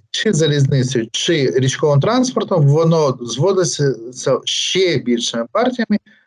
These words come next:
в морські порти. В морських портах накопичуються великі партії, е, тобто, ну, якщо це, е,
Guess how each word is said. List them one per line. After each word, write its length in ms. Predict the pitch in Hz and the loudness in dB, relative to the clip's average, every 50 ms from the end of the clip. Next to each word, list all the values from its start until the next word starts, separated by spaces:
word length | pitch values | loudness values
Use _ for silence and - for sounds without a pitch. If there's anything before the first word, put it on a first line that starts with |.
| _ _ _ _ _ _ | _ _ _ _ _ _
в 220 | 117 - - 185 | -20 -8 -2 -2
морські 320 | 220 220 - - - 120 | 0 0 -2 -2 -4 -4
порти. 360 | 110 - 104 107 104 - - 101 | -4 -2 -2 -4 -4 -4 -14 -14
В 120 | - - | -10 -6
морських 320 | 156 175 160 - 262 233 | -6 -6 -4 -2 -4 -2
портах 420 | - - 190 165 196 196 151 - - | -2 0 -2 0 0 0 -2 0 -2
накопичуються 920 | 165 - _ - 175 160 147 131 - - - 139 127 123 - 135 127 - - - - 131 120 160 170 165 151 _ _ _ - | -4 -4 _ -2 0 0 0 0 -2 -2 -2 -2 -2 0 0 0 0 0 -2 -6 -16 -4 -2 -2 -2 -2 -4 _ _ _ -4
великі 400 | - 147 131 120 110 _ - 120 _ - | -2 0 2 0 0 _ -6 -8 _ -2
партії, 540 | 135 135 139 139 - - 202 214 214 214 208 - - - - - - - - _ _ - - | -2 0 0 -2 0 0 0 0 0 0 -4 -12 -20 -20 -20 -20 -20 -20 -20 _ _ -4 -2
е, 240 | 135 135 135 135 135 - | 0 2 2 0 0 0
тобто, 1080 | - 160 147 139 - _ _ - 143 139 135 131 127 127 123 127 123 120 120 117 110 110 _ _ | 0 0 0 0 0 _ _ 0 0 2 4 4 2 2 4 4 4 4 4 4 2 0 _ _
ну, 180 | 170 185 160 139 - _ _ - | -2 -2 -2 -2 -2 _ _ -10
якщо 360 | 127 127 123 - - 151 135 123 - | -8 -8 -8 -4 -2 -2 -2 -4 -4
це, 280 | - 151 135 127 123 | -4 0 2 2 4
е, 120 | 123 120 | 4 2